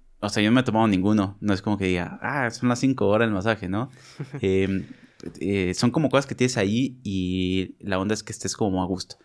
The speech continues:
Speaker 1: Entonces quise como compartir un poco más en Twitter de, "Ah, esto me toca, tengo estos retos". Primero empecé a hablar como de Humo,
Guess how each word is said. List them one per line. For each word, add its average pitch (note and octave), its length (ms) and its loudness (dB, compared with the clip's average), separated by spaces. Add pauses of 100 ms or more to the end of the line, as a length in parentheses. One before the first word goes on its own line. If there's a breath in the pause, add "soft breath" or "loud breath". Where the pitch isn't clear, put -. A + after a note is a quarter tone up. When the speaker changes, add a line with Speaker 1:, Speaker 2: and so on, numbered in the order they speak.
Speaker 1:
Entonces B2 220 0
quise D3 220 0
como A#2+ 200 2
compartir G#2+ 380 -2
un G2+ 60 -2
poco - 180 -6
más G2+ 200 -2
en G2 80 0
Twitter G2 300 2
de, F#2 200 -2 (120)
"Ah, B2 180 -2
esto A#2 160 -2
me - 80 2
toca, A#2+ 580 0 (360 soft breath)
tengo B2+ 200 6
estos G2 240 -4
retos". A#2 480 2
Primero B2 200 4
empecé E3+ 240 0
a - 20 4
hablar C3+ 200 0
como C#3 120 -2
de G2 140 -2
Humo, G2 280 -2